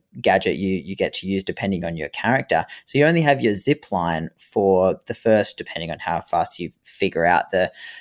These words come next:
the systems, you know, potentially a few hours of just zipping around, um, rather than gliding, which just seems like such a waste. And when you think about something s-, like, say,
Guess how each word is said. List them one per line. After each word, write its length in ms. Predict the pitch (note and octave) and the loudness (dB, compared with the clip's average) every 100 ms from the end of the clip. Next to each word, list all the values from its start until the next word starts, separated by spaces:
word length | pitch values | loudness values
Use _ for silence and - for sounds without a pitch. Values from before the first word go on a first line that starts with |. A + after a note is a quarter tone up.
| _ | _
the 100 | - | -2
systems, 720 | - E3+ E3+ A#2+ G#2+ A2 - - | 4 4 4 4 4 4 0 -2
you 80 | C3+ | -4
know, 100 | F#2 | -2
potentially 560 | - C3+ F3+ F#3+ F3 | -2 0 0 2 2
a 60 | C#3 | 2
few 240 | - A#2 | 4 4
hours 500 | F#2 C#3 F#2+ F#2 F#2+ - | 6 4 4 2 0 -4
of 200 | G#2+ G#2 | -2 -2
just 300 | - G#2+ - | 0 -4 -2
zipping 280 | G#2+ G#2 A2 | -6 -2 -2
around, 640 | F#2+ F#2 G2+ G#2 F2+ F2 - _ | 0 0 0 0 -2 -6 -12 _
um, 260 | F#2+ E2+ - | -10 -10 -10
rather 300 | G2 F#2+ F#2+ | 0 2 2
than 180 | D#2+ D#2 | -2 -12
gliding, 540 | - E2 G#2 A2 D#2 | -6 0 2 2 0
which 240 | D2+ F#2+ - - _ | -6 -8 -10 -14 _
just 260 | - D3 - | -6 -4 0
seems 240 | C3 A#2 | 2 4
like 160 | A2+ E2+ | 2 0
such 320 | - G#2+ - | 0 0 0
a 60 | E2 | 0
waste. 420 | F#2+ G#2+ F#2+ - | 4 4 2 -4
And 140 | E2 - - - _ _ | -6 -10 -20 -20 _ _
when 120 | A#2+ | -2
you 80 | A#2+ | 2
think 180 | D#3 C#3+ | 2 4
about 340 | A#2 G#2+ - | 6 6 4
something 300 | - G2 G#2 | 0 0 0
s-, 180 | - - | -4 0
like, 240 | G2+ G2 | 2 2
say, 500 | - A2+ G2+ G2+ G2 | 2 4 6 4 -2